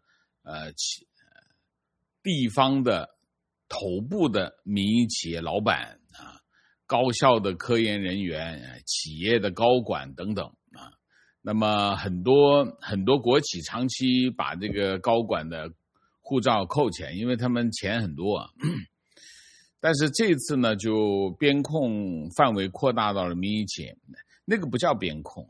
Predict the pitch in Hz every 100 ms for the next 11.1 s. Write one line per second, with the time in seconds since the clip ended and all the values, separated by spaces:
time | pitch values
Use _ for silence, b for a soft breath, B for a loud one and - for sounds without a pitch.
0 | _ 131 170 156 143 - 170 165 - 131
1 | 160 165 87 - - _ _ _ - 139
2 | 104 69 69 87 98 - - 98 - B
3 | B B B _ - 196 185 190 156 104
4 | 98 139 175 113 143 - - 65 65 -
5 | _ - 147 123 92 - _ _ _ _
6 | _ _ _ _ _ _ - 127 92 78
7 | 78 82 - 131 117 104 87 107 120 113
8 | 131 71 - - 117 62 - _ _ b
9 | b b b b - 170 170 165 190 185
10 | 185 190 208 160 110 - 98 104 120 117